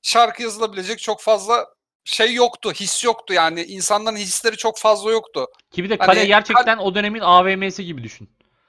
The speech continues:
Speaker 1: Tabii, tabii. İçinde bir sürü şo-, shoplar var, kahve dükkanları var, hukka ş-, ıı, şeyleri var, store'ları var. Hani, e, kumaşçı var, e, falan. Hani gerçekten A V M. Ve, e,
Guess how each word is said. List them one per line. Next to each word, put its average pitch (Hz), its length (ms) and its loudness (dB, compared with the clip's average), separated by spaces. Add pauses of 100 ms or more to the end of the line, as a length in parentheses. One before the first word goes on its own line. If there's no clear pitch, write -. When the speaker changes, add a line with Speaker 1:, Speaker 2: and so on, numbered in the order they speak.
(520)
Speaker 1:
Tabii, 247 240 2
tabii. 226 280 0
İçinde 202 540 -4
bir 214 80 -4
sürü 208 480 -4
şo-, - 420 0
shoplar 196 580 4
var, 185 260 2
kahve 180 360 0
dükkanları 185 600 -4
var, 170 360 0
hukka 196 500 0 (100)
ş-, - 340 -8 (100)
ıı, 170 640 -8
şeyleri 170 440 -2
var, 156 100 4
store'ları 165 640 0
var. 156 220 6
Hani, 151 200 -10 (500)
e, - 60 -14 (100)
kumaşçı 175 600 0
var, 160 400 2
e, 110 100 -16 (220)
falan. 156 320 0
Hani 165 260 -4
gerçekten 196 640 0
A 127 200 -2
V 135 120 -8
M. 254 180 -10 (540)
Ve, 190 60 0 (220)
e, 185 40 -4